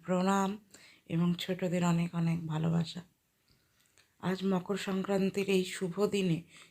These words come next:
ছোট্ট একটা ভিডিও উপস্থাপনা করলাম। জয় গোপাল, কেমন আছেন সকলে?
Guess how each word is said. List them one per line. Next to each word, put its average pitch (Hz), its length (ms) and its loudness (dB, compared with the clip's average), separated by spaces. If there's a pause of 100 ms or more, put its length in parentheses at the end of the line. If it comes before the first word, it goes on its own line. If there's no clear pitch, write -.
(120)
ছোট্ট 233 260 -2
একটা 220 280 0
ভিডিও 190 480 4 (460)
উপস্থাপনা 165 640 2
করলাম। 170 460 0 (1900)
জয় 208 220 6
গোপাল, 196 460 4
কেমন 202 340 0
আছেন 196 380 2
সকলে? 233 460 -4